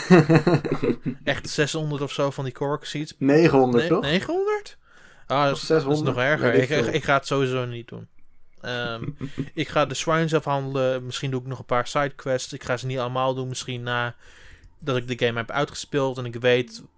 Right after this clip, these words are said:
Speaker 2: wat het, eh, maximale, ehm, clearingspercentage is. Maar
Speaker 1: Ja.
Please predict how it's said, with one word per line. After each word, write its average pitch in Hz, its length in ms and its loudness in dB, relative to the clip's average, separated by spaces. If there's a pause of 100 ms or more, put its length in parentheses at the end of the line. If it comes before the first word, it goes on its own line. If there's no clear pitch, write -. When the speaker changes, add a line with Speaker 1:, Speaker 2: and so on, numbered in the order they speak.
(100)
Speaker 2:
wat 131 180 -2
het, - 260 -14
eh, 131 280 0
maximale, 120 1000 -4 (500)
ehm, 117 500 -8 (200)
clearingspercentage 143 1080 0
is. - 280 -8 (1080)
Maar 127 480 0
Speaker 1:
Ja. 110 280 -8